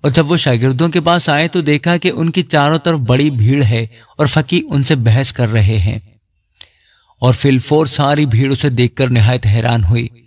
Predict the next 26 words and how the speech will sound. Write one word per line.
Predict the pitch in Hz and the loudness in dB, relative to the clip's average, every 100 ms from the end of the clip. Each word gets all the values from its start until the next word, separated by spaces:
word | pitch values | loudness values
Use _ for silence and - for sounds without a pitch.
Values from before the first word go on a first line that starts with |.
| _ - | _ -6
और | 131 | -4
उसकी | - 135 | -2 -2
तरफ | 131 117 | 0 0
दौड़कर | 117 123 127 131 | 2 0 0 -2
उसे | 117 135 | -2 0
सलाम | - 117 120 117 | 0 0 0 0
करने | 117 113 | -2 0
लगी। | 113 110 123 123 _ _ _ _ _ | 0 -2 -4 -12 _ _ _ _ _
उसने | 127 - 123 | -2 0 0
उनसे | 117 120 | 0 -2
पूछा, | 127 127 165 | -2 0 0
"तुम | 175 175 | -2 -4
उनसे | 269 147 170 | -2 -2 -2
क्या | - 160 | 0 0
बहस | 151 131 139 | 0 0 0
करते | - 117 - | -2 -2 0
हो?" | 113 101 - - _ _ _ 135 | 0 0 -4 -20 _ _ _ -4
और | |
भीड़ | 120 123 131 | 2 2 2
में | 131 | 0
से | - | -2
एक | - 131 135 | -2 -2 0
ने | |
उसे | 131 139 | 0 0
जवाब | 123 107 113 123 | 0 0 0 0
दिया | 120 123 | 0 0